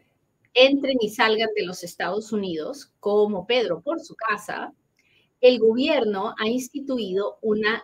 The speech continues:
serie de castigos para evi-, evitar la inmigración indocumentada. ¿Han servido de algo estos castigos? Sí, han separado muchas familias, la verdad, ¿para qué le voy a decir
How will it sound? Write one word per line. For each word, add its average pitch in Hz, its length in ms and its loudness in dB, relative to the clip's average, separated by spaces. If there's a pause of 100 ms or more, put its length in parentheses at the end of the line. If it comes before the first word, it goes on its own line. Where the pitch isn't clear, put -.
serie 233 680 0
de 202 160 -2
castigos - 800 -6
para 180 200 -4
evi-, 175 280 -4 (140)
evitar 190 540 -2
la 233 80 2
inmigración 185 580 -6
indocumentada. 160 840 -8 (840)
¿Han 247 280 4
servido 226 540 6
de 220 140 8
algo 226 260 4
estos 226 280 -6
castigos? 220 840 -4 (400)
Sí, 285 420 -2
han 254 140 -2
separado 226 500 0
muchas 220 320 -8
familias, 175 560 -8
la 185 120 -2
verdad, 180 340 -4
¿para 175 120 -10
qué 180 120 -10
le 170 80 -2
voy 190 180 -4
a 208 60 -4
decir 214 260 -6